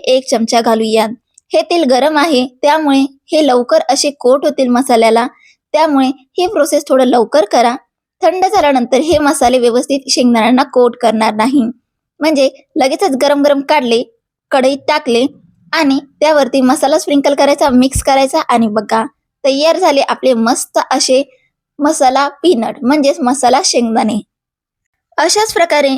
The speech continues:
मी इथं सर्व शेंगदाणे इथे मस्तपैकी तळून घेतलेले आहे. तळताना थोड्याशा बारीक बारीक ज्या गोष्टी मी सांगितलेल्या आहे त्यांना नक्कीच फॉलो करा,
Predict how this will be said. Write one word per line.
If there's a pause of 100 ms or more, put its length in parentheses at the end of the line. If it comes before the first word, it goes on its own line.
(120)
मी
इथं
सर्व
शेंगदाणे
इथे
मस्तपैकी (100)
तळून
घेतलेले
आहे. (460)
तळताना (120)
थोड्याशा
बारीक
बारीक (120)
ज्या
गोष्टी
मी
सांगितलेल्या
आहे
त्यांना
नक्कीच
फॉलो
करा,